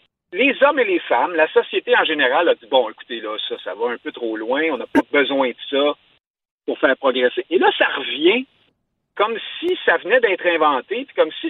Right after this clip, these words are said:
c'était la meilleure invention depuis le pain tranché, puis que l'avenir de la gauche était là. Mais non, tu sais, c'est, on perd notre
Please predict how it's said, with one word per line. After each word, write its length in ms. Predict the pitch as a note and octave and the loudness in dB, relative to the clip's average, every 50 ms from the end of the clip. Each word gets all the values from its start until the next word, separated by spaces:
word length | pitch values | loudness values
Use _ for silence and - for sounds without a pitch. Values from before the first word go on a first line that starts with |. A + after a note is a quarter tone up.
| - | 0
c'était 380 | - E3+ D#3+ - F#3+ G#3 A3+ A#3 | 0 0 0 2 2 2 4 4
la 220 | G3 D3+ C3 A#2 A#2 | 4 4 2 2 0
meilleure 260 | C#3 D#3 F#3+ G#3+ G#3 | 0 2 2 4 4
invention 420 | G3 E3 D#3+ D3 C3 - - F3+ | 2 2 2 0 0 -2 -6 -4
depuis 200 | G3+ D#3+ - E3+ | -4 -4 -4 -6
le 60 | C#3 | -8
pain 160 | - D#3+ D#3+ D#3 | -4 -2 -2 -2
tranché, 480 | D#3 D3 D3 C3 A#2+ A#2 - - A#3+ A#3+ | 0 0 0 0 2 2 0 0 0 -2
puis 80 | - - | 0 0
que 60 | C#3+ | 2
l'avenir 500 | C#3+ C#3 C3 C3+ D#3 G3 A#3 B3 A3 E3+ | 4 2 2 0 0 0 2 2 2 2
de 40 | C3 | 2
la 120 | C3+ C3 | 2 2
gauche 300 | B2 C#3+ E3 F#3+ F#3+ - | 4 4 2 2 2 -2
était 240 | - C3+ - B2+ - | -4 -4 -2 -2 -2
là. 100 | C3+ F3 F#3+ _ _ _ _ _ _ | -2 -2 -6 _ _ _ _ _ _
Mais 180 | - E3+ A3+ C4+ | -2 0 0 2
non, 260 | B3 A#3+ B3+ B3 B3+ - _ | 2 2 0 0 -2 -10 _
tu 80 | - G#3 | -10 -10
sais, 80 | A#3 A#3 - | -10 -8 -8
c'est, 100 | - E3+ - - | -8 -8 -2 2
on 180 | E3 G3 F#3 | 4 4 4
perd 340 | - - G#3 A#3+ B3+ A#3+ G3+ | 4 2 2 2 2 0 0
notre 180 | F3+ E3+ D3+ _ | -2 -4 -4 _